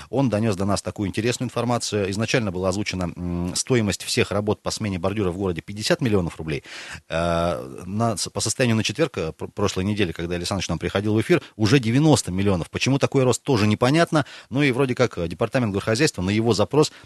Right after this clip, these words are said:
э, н-, не, не смог дать однозначно ответ, когда в последний раз на Дубровинского меняли бордюры. Тоже щас занимается и прокуратура, в частности, будем ждать ответов. Друзья, двести двадцать восемь ноль восемь ноль девять.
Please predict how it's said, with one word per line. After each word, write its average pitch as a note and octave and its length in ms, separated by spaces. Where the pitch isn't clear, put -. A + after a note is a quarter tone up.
э, F2 320
н-, E2+ 40
не, A#2 360
не C3+ 180
смог C3+ 260
дать A2+ 160
однозначно G2+ 520
ответ, D3 220
когда G#2+ 200
в - 60
последний C3 400
раз C3+ 320
на F#3+ 100
Дубровинского B2 580
меняли G#2 400
бордюры. C#3 400
Тоже B2+ 220
щас G2 180
занимается G#2 420
и - 40
прокуратура, A2 420
в - 40
частности, - 400
будем A2+ 140
ждать G2+ 220
ответов. - 320
Друзья, C3+ 360
двести C#3+ 260
двадцать B2+ 260
восемь C3 240
ноль A#2+ 120
восемь A#2 240
ноль B2 120
девять. B2+ 200